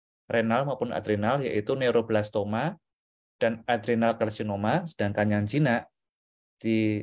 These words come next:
de-, di organ adrenal adalah adrenal adenoma dan adrenal hemorrhage. Di renal sendiri yang paling banyak ditemukan pasti adalah neuroblastoma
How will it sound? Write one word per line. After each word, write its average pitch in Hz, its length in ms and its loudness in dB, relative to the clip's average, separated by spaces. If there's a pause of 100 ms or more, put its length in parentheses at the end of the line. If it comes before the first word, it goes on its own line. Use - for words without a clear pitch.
(140)
de-, - 480 -2
di 110 560 0
organ 110 320 0
adrenal 110 400 -2
adalah 110 400 0 (560)
adrenal 117 480 -2
adenoma 110 560 -2
dan 113 320 -4
adrenal 110 480 0
hemorrhage. 104 640 -4 (1040)
Di 127 160 -4
renal 151 240 4
sendiri 156 480 0
yang 175 80 -2
paling 127 560 -4
banyak 113 320 2 (160)
ditemukan 113 560 -4
pasti 117 320 0
adalah 110 240 2
neuroblastoma 107 960 0